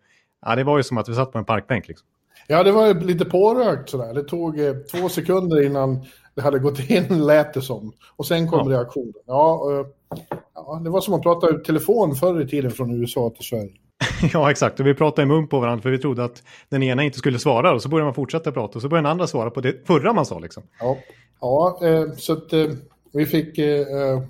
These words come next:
Speaker 2: lägga ner, ta nya tag, fixa lite med tekniken. Och, eh, nu är vi redo igen, men vi kommer alltså att, att få prata om samma saker som vi redan har pratat om en gång. För ingen.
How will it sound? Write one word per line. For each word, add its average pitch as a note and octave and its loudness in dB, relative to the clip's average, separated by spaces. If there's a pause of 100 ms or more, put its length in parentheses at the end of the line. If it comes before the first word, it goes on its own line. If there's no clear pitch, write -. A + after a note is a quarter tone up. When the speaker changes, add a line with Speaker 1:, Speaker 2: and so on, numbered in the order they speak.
(140)
Speaker 2:
lägga D3 2
ner, G3 2 (240)
ta - -4
nya F3 2
tag, F3 2
fixa F3 -4
lite E3 -2
med D#3 -4
tekniken. E3 -6
Och, D3 -8
eh, C#3+ 0
nu E3 2
är D#3+ 6
vi D3+ 2 (420)
redo G3+ 6
igen, F3 6
men E3+ 4
vi F3 4
kommer F3 0
alltså D3+ 0 (200)
att, C3+ -10
att C3+ -14
få D3 -6
prata D#3+ -2
om F3 -2
samma C#3+ -2
saker D3 -2
som C3+ -8
vi C3+ 2
redan C#3 2
har C3+ 0
pratat E3+ 0
om F3+ -2
en C#3 -2
gång. A#2 0 (220)
För D3+ 2
ingen. D3+ 0